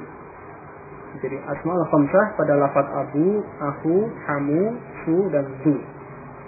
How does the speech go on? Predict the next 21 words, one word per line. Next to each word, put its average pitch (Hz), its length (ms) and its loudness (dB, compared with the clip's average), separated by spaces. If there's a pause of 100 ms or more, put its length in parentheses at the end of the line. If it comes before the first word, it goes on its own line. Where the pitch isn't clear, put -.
(200)
Ada 135 80 2
lima 156 240 6
kan 147 240 4
jumlahnya? 143 360 0 (1400)
Karena 135 240 -4
jumlahnya 135 320 -2
ada 135 160 2
lima, 143 240 4 (880)
dan 139 160 -2
itu 143 160 -2
termasuk 139 320 -2
isim, 185 340 0 (540)
maka - 240 -4
disebut 147 240 -2
dengan 147 240 -2 (240)
al-asma'ul 147 560 -2
khamsah, 123 400 -4 (320)
isim-isim 147 340 -4
yang 135 160 -4
jumlahnya 131 380 -8
lima. 117 180 -8